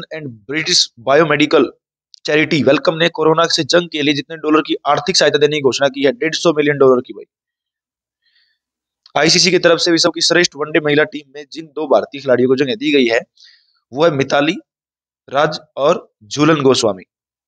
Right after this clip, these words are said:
ठीक है, वनडे महिला team में मिली है इनको। और स्मृति मंधाना को क्या, ये सर्वश्रेष्ठ T twenty team में जिस भारतीय महिला खिलाड़ी को जगह मिली है, वो स्मृति मंधाना है, ठीक है। ये आईसीसी के अंदर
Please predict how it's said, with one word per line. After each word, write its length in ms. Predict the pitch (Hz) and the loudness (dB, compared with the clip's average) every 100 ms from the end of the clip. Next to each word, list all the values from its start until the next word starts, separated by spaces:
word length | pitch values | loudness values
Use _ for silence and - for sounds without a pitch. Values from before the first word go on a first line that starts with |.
| _ - | _ -12
ठीक 160 | 160 | -4
है, 280 | 185 - _ _ 120 | -4 -4 _ _ -10
वनडे 240 | 147 165 | -2 0
महिला 220 | 156 139 | 2 2
team 220 | 131 131 127 | 2 -2 -6
में 60 | |
मिली 200 | 120 165 | -2 0
है 60 | 165 | 0
इनको। 240 | 131 101 _ _ _ _ _ _ _ _ _ _ _ _ _ _ _ _ _ _ _ _ | 0 -12 _ _ _ _ _ _ _ _ _ _ _ _ _ _ _ _ _ _ _ _
और 160 | 135 143 | 0 2
स्मृति 420 | - 160 160 185 | 2 2 0 0
मंधाना 400 | 170 151 151 151 | -2 0 2 0
को 100 | 156 | -2
क्या, 240 | 156 160 165 _ _ _ _ _ _ _ | -2 -2 -2 _ _ _ _ _ _ _
ये 180 | 135 156 | -6 -2
सर्वश्रेष्ठ 580 | 160 170 160 170 170 160 | 2 2 2 2 0 -2
T 80 | 170 | -6
twenty 320 | 165 160 165 160 _ _ _ - | -6 -2 -2 -4 _ _ _ -12
team 140 | 151 | -6
में 260 | 143 151 127 | -4 -4 -2
जिस 220 | 147 139 | -2 2
भारतीय 280 | 127 - 139 | 0 0 -2
महिला 160 | 131 120 | 0 0
खिलाड़ी 220 | 117 123 | 0 -4
को 100 | 135 | -6
जगह 160 | 139 113 | -12 -18
मिली 120 | 107 | -8
है, 60 | 127 | -2
वो 120 | 135 | 0
स्मृति 320 | - 151 139 | 0 0 -2
मंधाना 320 | 131 104 104 | -8 -16 -18
है, 60 | 98 - | -18 -14
ठीक 120 | 185 | -12
है। 80 | - _ _ - | -12 _ _ -8
ये 160 | 127 170 156 | -2 0 2
आईसीसी 360 | 165 170 - | 0 0 0
के 100 | 175 | 0
अंदर 240 | 147 151 | 0 0